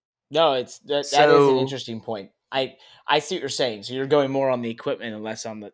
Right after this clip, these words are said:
Speaker 1: deal. I mean, that is interesting, but I don't know. I, I,
Speaker 2: Who
Speaker 1: here's
Speaker 2: do you
Speaker 1: my
Speaker 2: th-,
Speaker 1: thing.
Speaker 2: who do you think is gonna finish better? Michael McDowell or Kimi Räikkönen? I think
Speaker 1: Oh,
Speaker 2: that
Speaker 1: that's
Speaker 2: is
Speaker 1: a,
Speaker 2: a
Speaker 1: that's a good one.
Speaker 2: fantastic
Speaker 1: That's an interesting
Speaker 2: bet.
Speaker 1: one.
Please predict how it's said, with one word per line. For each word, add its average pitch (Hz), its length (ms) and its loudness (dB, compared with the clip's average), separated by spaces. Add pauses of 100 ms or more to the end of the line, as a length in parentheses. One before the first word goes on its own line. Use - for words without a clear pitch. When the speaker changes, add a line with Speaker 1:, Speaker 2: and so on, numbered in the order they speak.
Speaker 1:
deal. 110 220 -10 (420)
I 175 80 2
mean, 190 240 -4 (640)
that 170 380 4 (100)
is 185 360 -2 (100)
interesting, 127 680 -12 (260)
but 139 300 4 (2500)
I 143 160 2
don't 151 120 -2
know. 117 140 -10 (100)
I, 165 200 2
I, 214 200 6
Speaker 2:
Who 233 60 -4 (120)
Speaker 1:
here's 208 180 6
Speaker 2:
do 214 60 4
you 202 60 4
Speaker 1:
my 175 80 0
Speaker 2:
th-, - 100 -20 (160)
Speaker 1:
thing. 110 180 -10
Speaker 2:
who 208 140 6
do - 80 2
you 226 80 0
think 226 200 0
is 170 100 -2
gonna 190 180 0
finish 175 340 -2
better? 110 360 -2 (220)
Michael 147 280 0
McDowell 151 440 2
or 131 40 -2
Kimi 131 260 -8
Räikkönen? 82 500 -10 (140)
I 160 160 4
think 214 180 -2
Speaker 1:
Oh, - 40 -10
Speaker 2:
that 160 200 6
Speaker 1:
that's 160 120 -2
Speaker 2:
is 135 60 -10
Speaker 1:
a, 135 140 -4
Speaker 2:
a - 40 -8
Speaker 1:
that's 156 280 2
a 135 80 2
good 156 220 4
one. 139 60 -6
Speaker 2:
fantastic 151 580 0
Speaker 1:
That's 165 240 0
an 160 120 -4
interesting 120 380 -2
Speaker 2:
bet. 117 80 -10
Speaker 1:
one. 92 200 -18